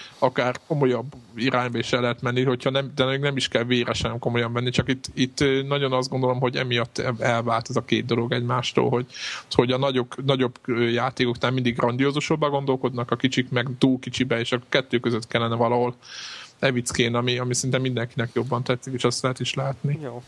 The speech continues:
Speaker 2: tehát akkor játszom mindenki ilyen letöltött
Speaker 1: Így.
Speaker 2: játékokkal, vegyék meg őket, támogassák a fejlesztőket.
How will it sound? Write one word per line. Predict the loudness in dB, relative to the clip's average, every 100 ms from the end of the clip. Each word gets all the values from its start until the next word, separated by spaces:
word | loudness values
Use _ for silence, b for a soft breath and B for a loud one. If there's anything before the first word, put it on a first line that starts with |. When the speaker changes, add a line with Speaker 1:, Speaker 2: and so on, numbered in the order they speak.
| -10
Speaker 2:
tehát | -6 -6
akkor | -4 -2
játszom | -2 -2 -6
mindenki | -6 -6 -8 -8
ilyen | -6
letöltött | -6 -4 0
Speaker 1:
Így. | 0
Speaker 2:
játékokkal, | 0 -6 -6 -8 -10 -6 -6 -6 -10 -6
vegyék | -4 -6 -6
meg | -4
őket, | -4 -4 -4
támogassák | -2 -4 -4 -12 -16 -18
a |
fejlesztőket. | -10 -6 -4 -6 -8 -4 -2 -4